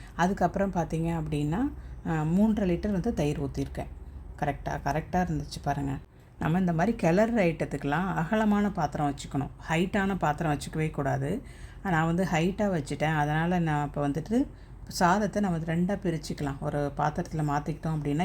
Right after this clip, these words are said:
ஈவனா தயிர் வந்து கிளறும். இல்லைன்னு வச்சுக்கோங்களேன், மேல மட்டும் தயிர் இருக்கும், அடியில பார்த்தீங்க அப்படின்னா ஒயிட் ரைஸ் வந்து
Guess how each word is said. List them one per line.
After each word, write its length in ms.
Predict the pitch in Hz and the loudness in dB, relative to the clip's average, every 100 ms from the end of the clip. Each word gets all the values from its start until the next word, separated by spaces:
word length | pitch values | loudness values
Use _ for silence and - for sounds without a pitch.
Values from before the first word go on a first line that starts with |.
| 185 | 2
ஈவனா 420 | 165 185 180 180 | 2 2 2 2
தயிர் 300 | 175 151 165 | 2 0 0
வந்து 260 | 160 147 160 | 0 0 0
கிளறும். 440 | - 139 139 - - - - - | 0 0 0 -4 -8 -14 -8 2
இல்லைன்னு 280 | 175 190 185 | 4 4 2
வச்சுக்கோங்களேன், 520 | - 175 156 151 160 | -2 -2 0 2 2
மேல 340 | 147 160 170 | 2 2 2
மட்டும் 320 | 156 147 185 | 0 0 -2
தயிர் 280 | 175 156 160 | 0 0 0
இருக்கும், 440 | 165 139 170 170 147 | -2 -4 -2 0 0
அடியில 320 | 156 175 185 | 2 2 2
பார்த்தீங்க 400 | 175 151 156 156 | 0 -2 0 0
அப்படின்னா 500 | 151 143 147 185 208 | 0 0 0 0 2
ஒயிட் 280 | 151 156 180 | 0 0 0
ரைஸ் 240 | 160 - | -2 0
வந்து 280 | 143 147 | 0 2